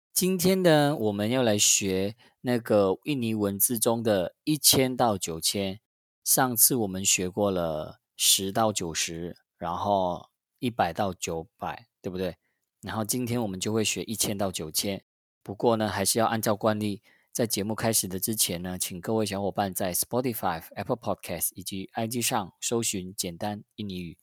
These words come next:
Easy Indo Easy，来订阅以及支持我们。想听什么主题的话，也可以在 Instagram 上或者是邮件给我们哦。好，同样跟之前一样，十到九十，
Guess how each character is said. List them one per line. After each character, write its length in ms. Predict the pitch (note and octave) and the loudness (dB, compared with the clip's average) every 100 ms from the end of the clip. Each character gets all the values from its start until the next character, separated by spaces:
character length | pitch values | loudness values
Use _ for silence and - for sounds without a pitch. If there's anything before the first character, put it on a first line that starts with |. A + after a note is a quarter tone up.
| _ _ - | _ _ -6
Easy 420 | G#2+ G#2 A#2+ A#2 | -2 -2 -2 -6
Indo 340 | - F#2+ F2 E2+ | -10 -8 -6 -8
Easy， 400 | G2 F2 D#2+ - _ _ _ _ _ - | -10 -12 -12 -16 _ _ _ _ _ -12
来 120 | F2+ | -10
订 220 | F2 A2+ | -8 -4
阅 180 | A2 G2 _ _ | -2 -4 _ _
以 120 | - F#2 | -10 -8
及 160 | F#2 | -6
支 180 | - C#3 | -2 -2
持 180 | D3 G#2+ | -2 -4
我 120 | F#2 | -4
们。 180 | D2 C#2 _ _ _ _ _ | -6 -12 _ _ _ _ _
想 180 | - G2 | -8 -4
听 120 | A#2 | -2
什 120 | B2+ | -2
么 80 | A2 | -4
主 160 | G#2+ G2 | -4 -4
题 140 | G2+ | 0
的 120 | A2 | 0
话， 300 | G2+ A2+ F#2 - | 0 -2 -2 -4
也 100 | G#2 | -6
可 160 | - A#2 | 0 2
以 80 | |
在 220 | G2+ A2 G#2+ | 4 2 0
Instagram 420 | A2 A2 G2 F2+ | -2 -2 -4 -6
上 240 | - F#2+ | -4 -4
或 140 | F#2+ G#2 | -4 -6
者 100 | F2 | -4
是 140 | A2+ | -2
邮 120 | F#2 | -2
件 160 | F2+ G#2 | -2 -4
给 80 | G2 | -4
我 100 | F#2 | -4
们 180 | F2 | -6
哦。 180 | G2 G#2 - _ _ _ _ _ _ _ _ _ _ | -6 -6 -10 _ _ _ _ _ _ _ _ _ _
好， 400 | - F2+ F2 E2 _ _ - | -2 2 2 0 _ _ -6
同 240 | G2+ G#2+ | -4 0
样 260 | B2 A2 A2 | 0 0 -4
跟 180 | C#3 C3 | -6 -2
之 180 | - C3 | -2 2
前 260 | - G2+ | 0 0
一 100 | F#2+ | -2
样， 260 | G2+ F2+ - _ - | -4 -4 -10 _ -4
十 360 | - - G#2+ | 2 2 2
到 180 | A2 C3 | 4 4
九 240 | A2 G2 F#2 | 4 -2 0
十， 380 | - F2 G2 | -2 -4 -6